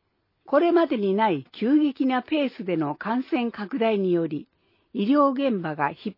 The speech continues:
迫し、県内でも医療崩壊が現実のものとなりつつあります。医療崩壊とはどのようなことなのでしょうか。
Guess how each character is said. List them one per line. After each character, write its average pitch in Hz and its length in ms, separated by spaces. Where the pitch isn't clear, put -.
迫 226 220
し、 175 320
県 330 260
内 220 220
で 175 120
も 156 220
医 180 120
療 302 260
崩 294 260
壊 180 360
が 143 220
現 247 300
実 294 260
の 247 100
も 220 160
の 262 100
と 240 160
な 165 160
り 180 160
つ 226 140
つ 170 140
あ 135 80
り 127 140
ま 117 120
す。 - 40
医 226 100
療 311 260
崩 330 200
壊 196 240
と 160 140
は 151 180
ど 220 160
の 320 60
よ 262 180
う 196 40
な 165 140
こ - 120
と 247 140
な 233 140
の 180 140
で 156 120
し - 120
ょ 165 80
う 131 40
か。 - 240